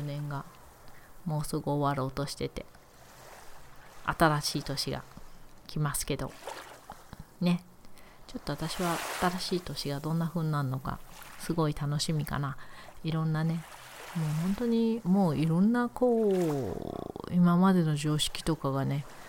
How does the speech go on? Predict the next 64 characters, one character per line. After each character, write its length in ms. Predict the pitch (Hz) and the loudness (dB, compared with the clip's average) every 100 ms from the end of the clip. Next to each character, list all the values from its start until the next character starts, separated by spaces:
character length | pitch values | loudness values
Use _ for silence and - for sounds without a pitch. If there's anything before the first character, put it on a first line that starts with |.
| - | -8
ど 140 | - 196 | 0 4
ん 60 | |
ど 160 | 233 180 | 6 6
ん 80 | 160 | 6
ど 140 | 165 | 6
ん 100 | 160 | 4
ど 120 | 143 | 2
ん 100 | 139 | -2
去 180 | 143 147 | -2 0
年 200 | 139 135 | 0 0
か 140 | - 127 | 0 0
ら 180 | 131 - - - - - - - - - - | 0 -4 -16 -20 -16 -16 -16 -18 -18 -8 0
変 120 | 143 | 2
わ 80 | 139 | 2
っ 120 | - | 0
て 120 | 143 | -2
る 100 | 143 | -2
か 160 | 139 127 | -4 -6
ら、 140 | - - 175 165 | -8 -10 -10 0
来 240 | 151 160 | 6 8
年 240 | 165 170 175 | 8 8 8
も 120 | 175 | 10
な 140 | 175 | 8
ん 80 | 180 | 8
か 200 | 180 135 - - - | 6 0 0 -6 -8
す 220 | - 156 | -4 2
ご 160 | 160 | 2
く 160 | 165 165 | 4 6
不 60 | - | 6
思 200 | - 156 | 6 2
議 100 | 147 | 2
な 120 | 143 | 4
面 180 | 143 156 | 6 10
白 220 | - 185 | 10 10
い 40 | 175 | 6
年 280 | 147 - | 4 4
に 100 | 165 | 4
な 120 | 143 147 | 4 4
る 120 | 165 | 2
ん 40 | |
じ 80 | 151 | 2
ゃ 20 | |
な 160 | 139 147 | -2 -4
い 40 | |
か 140 | 143 135 | -2 -2
な 160 | 139 | -2
と 40 | 143 - - - - - - - - - - - - | -4 -6 -8 -8 -10 -12 -12 -14 -16 -18 -20 -18 -2
思 200 | 151 127 | 0 2
っ 40 | |
て 160 | - 117 | 0 -2
ま 160 | 113 | -4
す。 340 | - - - - - - - | -6 -6 -10 -12 -16 -18 -8
で、 520 | 117 - 52 - - | -8 -6 -10 -10 -8
自 220 | 139 156 | -4 -2
分 240 | 147 156 156 | 2 2 2
も 100 | 151 | 2
ね、 240 | 151 151 - - - - | 0 -4 -8 -20 -20 -14
そ 180 | - 156 | -6 -4
れ 160 | 147 | -2
に 120 | 139 139 | -2 -2
合 100 | 135 | -2
わ 120 | 143 | -4
せ 160 | - | -4
て 200 | 135 - | -6 -8